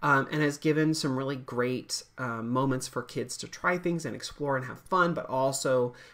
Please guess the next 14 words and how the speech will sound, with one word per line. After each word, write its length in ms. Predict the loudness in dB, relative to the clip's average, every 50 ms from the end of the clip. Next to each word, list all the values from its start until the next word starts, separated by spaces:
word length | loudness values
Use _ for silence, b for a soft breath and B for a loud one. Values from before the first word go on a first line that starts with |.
| B B
reinforce 460 | -4 -2 -2 -2 0 -2 -2 -2 -2
a 40 | -2
lot 120 | -2 -2
of 60 | -2 -4
the 60 | -6
concepts. 500 | -6 -4 -2 -2 0 0 -2 -2 -2 -4
And 120 | -4 -4
it's 100 | -4 -2
also 260 | -4 -4 -4 -2 -2
really 240 | -2 0 0 0 -2
taught 480 | -2 -4 -4 0 2 2 2 0 -4 -12
my 60 | -12
student 320 | -10 -10 -8 -10 -8 -10
teacher, 600 | -8 -6 -6 -6 -2 2 4 6 6 6 4 B